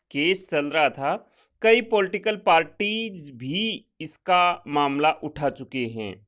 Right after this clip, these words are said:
मद्रास हाई कोर्ट ने सोमवार को इसके बारे में डिसीजन दे दिया है।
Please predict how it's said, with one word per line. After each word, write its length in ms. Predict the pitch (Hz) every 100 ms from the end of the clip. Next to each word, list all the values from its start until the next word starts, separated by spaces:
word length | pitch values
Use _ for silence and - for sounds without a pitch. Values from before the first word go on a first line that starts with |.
| _
मद्रास 520 | 123 123 120 139 143 -
हाई 160 | 131
कोर्ट 340 | 127 131 131 143
ने 300 | 135 135 127 - _ _ _ _ _
सोमवार 560 | - 175 175 180 196
को 180 | 196 214
इसके 320 | 175 - 202
बारे 280 | 175 165 175
में 160 | 185 160
डिसीजन 540 | 147 - 151 175 151
दे 160 | 143 160
दिया 320 | 175 180 175
है। 320 | 147 165 226